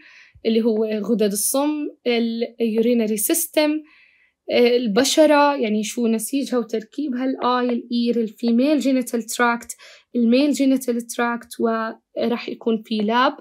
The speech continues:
طبعًا اللاب ما راح تروحوا فيه على المختبر، اللاب فكرته عبارة عن صور سهلة جدًا، آه، أح-، لدرجة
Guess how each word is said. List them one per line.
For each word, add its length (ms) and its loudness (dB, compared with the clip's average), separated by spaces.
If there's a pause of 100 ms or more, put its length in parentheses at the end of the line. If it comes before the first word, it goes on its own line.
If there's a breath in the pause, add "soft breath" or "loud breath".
(360 loud breath)
طبعًا 240 2
اللاب 520 2 (120)
ما 180 4
راح 160 2
تروحوا 320 -6
فيه 140 -2
على 140 -2
المختبر، 680 -4
اللاب 360 -2
فكرته 380 -8
عبارة 340 -2
عن 160 -6
صور 360 -2 (300 soft breath)
سهلة 360 2
جدًا، 500 0 (460 loud breath)
آه، 320 4
أح-، 240 -10
لدرجة 480 4